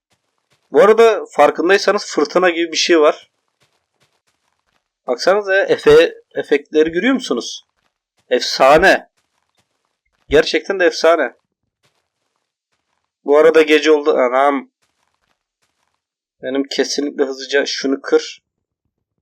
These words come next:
Hadi, hadi. Hadi. Şunu koy. Hemen şunları kırıp içeri kaçmam gerekiyor. Acil.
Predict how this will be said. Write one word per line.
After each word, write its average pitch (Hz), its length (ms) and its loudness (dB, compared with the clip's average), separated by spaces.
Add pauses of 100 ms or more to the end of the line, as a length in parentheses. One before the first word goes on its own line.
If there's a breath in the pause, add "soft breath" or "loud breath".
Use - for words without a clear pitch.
(460)
Hadi, 127 280 -8 (100)
hadi. - 380 -4 (1200)
Hadi. - 400 -4 (2500)
Şunu 143 320 -8
koy. 156 280 -6 (1400)
Hemen 156 220 -2
şunları 160 420 -2
kırıp 160 240 -2
içeri 143 280 -2
kaçmam 123 380 -4
gerekiyor. 117 460 -4
Acil. 131 480 0